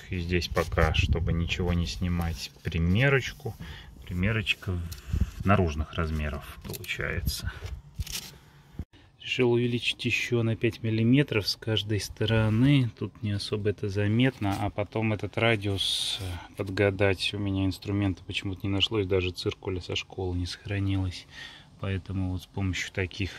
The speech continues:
прикину, зная, что у них диаметр сто двадцать пять.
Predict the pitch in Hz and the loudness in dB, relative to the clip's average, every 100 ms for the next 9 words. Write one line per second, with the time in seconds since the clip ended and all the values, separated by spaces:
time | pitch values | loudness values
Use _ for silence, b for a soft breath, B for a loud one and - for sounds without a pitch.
0 | B B B - 92 - 92 87 87 87 | B B B -4 -4 -2 -2 0 0 0
1 | 85 82 78 - - 85 82 82 - B | 0 -2 -4 -8 -6 -4 0 -2 -4 B
2 | B B B B B B - 87 80 80 | B B B B B B 0 4 4 2
3 | - 82 - 87 87 85 - 98 90 - | -2 -10 -6 -4 -2 -4 -8 -8 -8 -6
4 | - | -8